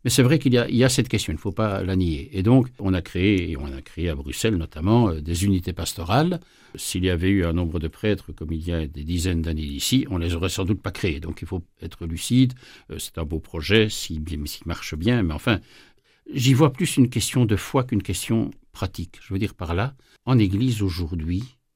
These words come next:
ma crainte, hein, c'est que on, on gère ce qu'on constate, et on le gère en général pas trop mal, enfin c'est encore à voir,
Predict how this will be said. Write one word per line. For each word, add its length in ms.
ma 100
crainte, 420
hein, 100
c'est 260
que 400
on, 160
on 140
gère 300
ce 100
qu'on 200
constate, 640
et 80
on 60
le 80
gère 260
en 80
général 440
pas 160
trop 180
mal, 340
enfin 160
c'est 120
encore 240
à 20
voir, 280